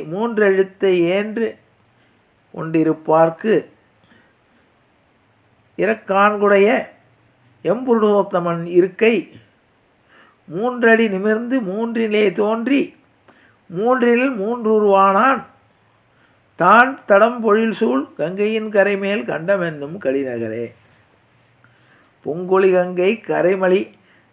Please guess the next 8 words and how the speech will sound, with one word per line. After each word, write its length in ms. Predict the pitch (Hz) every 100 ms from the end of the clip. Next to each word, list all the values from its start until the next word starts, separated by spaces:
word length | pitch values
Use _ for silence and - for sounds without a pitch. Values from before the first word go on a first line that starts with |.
| _ -
கண்ட 360 | 156 180 190 190 -
துறைபொருளோத்தமன் 1080 | 165 185 175 180 170 170 165 165 156 165 170 165
அடிமேல் 440 | 156 160 170 226 - - _ _ _ _ _ _ _ _ _ _ -
வெங்கலி 520 | 143 196 220 226 233 226
நலிய 300 | 196 208 220 247 233
வில்லிபுத்தூர்கோன் 1040 | 175 214 233 220 220 - 202 196 - 202 220
விட்டு 220 | 180 180 247
சித்தன் 420 | 233 - 180 175